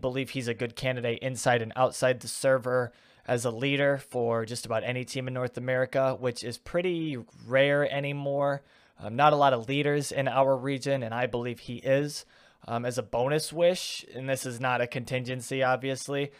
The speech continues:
um, it would be super cool if he were to rally a team together, get a lineup formed, but under the, the, the guise of a new organization,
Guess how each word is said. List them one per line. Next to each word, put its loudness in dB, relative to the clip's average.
um, -6
it -4
would -4
be -12
super -2
cool 0
if -2
he -6
were -8
to -8
rally 2
a -4
team -8
together, 0
get -2
a 0
lineup -2
formed, -6
but -6
under 0
the, -2
the, 2
the -2
guise 2
of -2
a -2
new -4
organization, -6